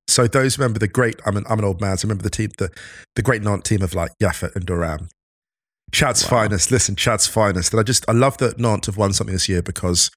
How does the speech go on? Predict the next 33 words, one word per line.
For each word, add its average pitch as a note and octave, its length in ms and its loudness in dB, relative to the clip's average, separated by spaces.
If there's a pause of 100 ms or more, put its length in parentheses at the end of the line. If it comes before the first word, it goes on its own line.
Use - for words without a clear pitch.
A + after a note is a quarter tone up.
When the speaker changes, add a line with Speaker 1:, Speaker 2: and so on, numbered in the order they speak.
(200)
Speaker 1:
there D3+ 100 4
have E3 80 0
been F3 120 2
some E3+ 140 0
teams C#3+ 320 2
in C#3 60 0
France F2+ 400 0
that - 160 -6
because C3+ 460 0 (160)
P B2 140 4
S G2+ 120 2
G G#2+ 160 -4
block G#2 300 0
out F2 160 0
so G2+ 120 0
much F#2 220 -4
of F#2+ 80 -6
the F#2+ 60 -2
media G2+ 260 0
attention F#2 380 -6
and F2 80 -6
the E2+ 40 -4
sunlight, F#2+ 420 -2
Speaker 2:
Mm. F#2+ 360 -4 (140)
Speaker 1:
we B2+ 100 6
don't A#2+ 180 2
see - 140 0
how G2+ 140 4
much G2+ 200 -4
fantastic G#2 440 -2
football's - 160 -12
been G2 120 -6
played G2+ 520 0